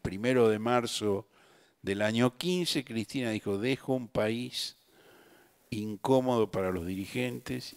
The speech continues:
y cómodo para los ciudadanos". Se han dedicado sistemáticamente a destruir la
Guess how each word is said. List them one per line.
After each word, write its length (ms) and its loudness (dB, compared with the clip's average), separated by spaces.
y 160 -10
cómodo 560 -2
para 220 -10
los 180 -12
ciudadanos". 960 -14
Se 260 -4
han 140 0
dedicado 520 4
sistemáticamente 1600 -6
a 440 -8
destruir 720 0
la 80 -4